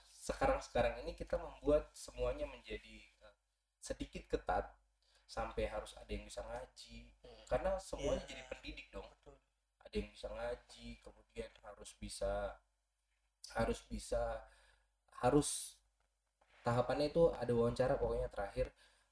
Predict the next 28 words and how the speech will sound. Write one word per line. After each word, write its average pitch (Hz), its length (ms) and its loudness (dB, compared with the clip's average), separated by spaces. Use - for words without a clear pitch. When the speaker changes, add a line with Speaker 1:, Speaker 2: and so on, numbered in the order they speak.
Speaker 1:
harus - 480 0
mengerti 131 760 2
bahwa 135 520 4
mereka 123 240 2
sedang 117 280 -2
men-, 117 320 -10
datang 113 320 0
untuk 113 240 -8
menyelesaikan 104 520 -4
masalah, 110 560 0
otomatis 113 960 -2
semua 131 440 2
masalah 123 400 2
mereka, 117 280 -2
mereka 123 280 0
simpan 147 480 0
rapat-rapat - 640 -2
di 113 120 2
rumah 120 280 -2
ketika - 400 -2
mereka 107 280 0
berangkat 98 480 -2
untuk - 280 -12
memberikan 104 480 -4
something 101 480 -8
Speaker 2:
Iya. 98 80 -12
Speaker 1:
ke - 80 -12
adik-adik. - 480 -8